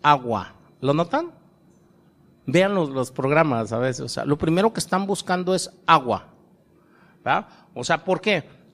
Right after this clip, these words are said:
Porque para nosotros, para esta forma de vida,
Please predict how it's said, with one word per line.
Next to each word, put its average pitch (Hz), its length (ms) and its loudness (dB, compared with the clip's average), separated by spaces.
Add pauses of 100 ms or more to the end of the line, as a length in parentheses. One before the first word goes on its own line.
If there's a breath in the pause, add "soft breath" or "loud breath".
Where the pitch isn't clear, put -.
(100)
Porque 175 320 4
para 180 400 8
nosotros, 220 880 0 (220)
para 165 240 8
esta 208 320 -2
forma 233 400 2
de 175 160 -6
vida, 151 580 -2